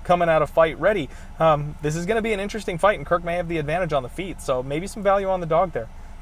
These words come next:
Next up, we've got Trinaldo taking Saliakov. Trin-, Trinaldo moving up to one seventy for the first time in his career.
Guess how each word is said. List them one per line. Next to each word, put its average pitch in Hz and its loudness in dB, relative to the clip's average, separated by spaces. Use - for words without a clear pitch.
Next 220 4
up, 226 10
we've 185 0
got 196 4
Trinaldo 190 4
taking 190 -2
Saliakov. 175 8
Trin-, 170 2
Trinaldo 190 4
moving 185 2
up 175 6
to 165 -2
one 165 0
seventy 170 0
for 160 -4
the 147 -4
first 170 -2
time 165 0
in 165 -4
his 156 -4
career. 156 -2